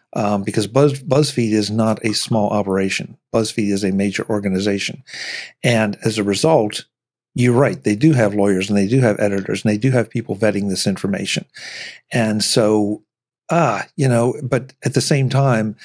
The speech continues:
you know how it is. The, the reporter whose name is on the byline is the one that's gonna get the credit or the blame. That's just the way it is. Although the, the vitriol that was directed toward BuzzFeed,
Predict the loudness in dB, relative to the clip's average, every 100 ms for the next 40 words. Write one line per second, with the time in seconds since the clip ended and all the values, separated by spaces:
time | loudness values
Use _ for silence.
0 | -20 _ -2 0 2 2 2 2 2 -2
1 | 0 -2 0 -2 2 2 4 2 0 0
2 | 0 2 2 2 2 2 2 0 -2 -2
3 | -2 -2 0 0 -2 -2 -2 0 -4 -4
4 | 0 0 -2 -2 -2 0 -2 -4 -6 -16
5 | _ _ _ _ _ _ -6 -6 _ _
6 | _ -4 -4 -4 _ _ -4 -2 -2 -2
7 | -2 -4 -8 -12 -18 -4 0 2 2 2
8 | -4 _ _ -4 -2 -2 -4 -2 0 2
9 | 2 2 0 0 0 -2 -8 -16 -20 -6
10 | 0 2 2 -2 0 0 4 2 2 -2
11 | -6 -10